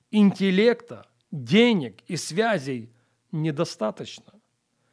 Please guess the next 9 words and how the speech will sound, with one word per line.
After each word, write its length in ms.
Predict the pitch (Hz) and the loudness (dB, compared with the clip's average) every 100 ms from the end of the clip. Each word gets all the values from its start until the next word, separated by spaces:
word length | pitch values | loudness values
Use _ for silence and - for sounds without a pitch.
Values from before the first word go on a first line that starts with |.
| _ _ _ | _ _ _
Нет 340 | 160 262 294 | 4 6 6
такой 300 | 262 240 226 | 4 8 6
школы, 400 | - - 247 233 | 6 6 6 8
в 80 | 202 | 6
которую 460 | 208 196 233 214 202 | 2 6 6 8 6
можно 400 | 202 233 185 208 | 6 4 4 2
было 280 | 180 180 | 2 2
бы 140 | 185 185 | 2 2
записаться. 840 | 190 - 202 - 233 254 - - | 0 -4 -8 -4 -6 -6 -12 -20